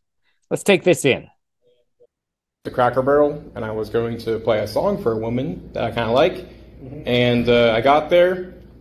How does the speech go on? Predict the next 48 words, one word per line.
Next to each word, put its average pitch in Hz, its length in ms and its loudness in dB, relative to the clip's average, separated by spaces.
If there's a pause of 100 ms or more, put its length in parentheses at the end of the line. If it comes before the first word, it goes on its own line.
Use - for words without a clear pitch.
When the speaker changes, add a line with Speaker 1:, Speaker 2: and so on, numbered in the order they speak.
(220)
Speaker 2:
and 113 360 -6
she 123 80 -8
saw 120 260 4
me, 120 140 0
and 113 80 -2
she 123 140 -4
immediately 117 340 -2
pulled 117 240 0
away. 117 560 2 (380)
And, 110 300 -10
uh, 110 280 -8 (720)
I, 123 280 0 (120)
I 120 80 2
wasn't 120 260 0
forcing 107 320 -6
her 104 160 -6
li-, 110 180 -6 (200)
to 113 140 -6
listen 113 340 -2
or 120 100 2
anything, 120 360 -2
you 120 60 -2
know? 117 200 0
I 120 100 0
just 120 140 -4
Speaker 3:
Mm-hmm. 120 80 -4
Speaker 2:
wanted 117 220 0
to - 40 -12
play 123 140 2
the 113 80 0
song 123 340 -2
for 110 200 -2
her, 113 120 -4 (480)
you - 80 -8
know, 107 140 2
give 120 180 2
her 120 100 -2
her 117 220 2
own 120 160 2
choice - 720 -2 (260)
if - 200 -14
Speaker 3:
Yeah. - 0 -
Speaker 2:
she 127 140 -6
wanted 117 300 0
to 110 60 -4
be 127 160 0
with - 220 -6
me, - 280 -14